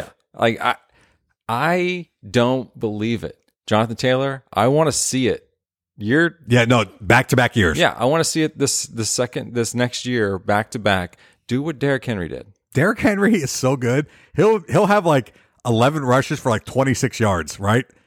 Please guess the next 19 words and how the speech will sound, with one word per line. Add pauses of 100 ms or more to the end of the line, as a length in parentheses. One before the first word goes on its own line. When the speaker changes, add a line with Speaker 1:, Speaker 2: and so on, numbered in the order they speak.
(180)
Speaker 2:
And
you're
like,
"Ah,
fuck,
he's
fucking
my
fantasy
team
up." (540)
You
wake
up
in
the
morning, (240)
he's
got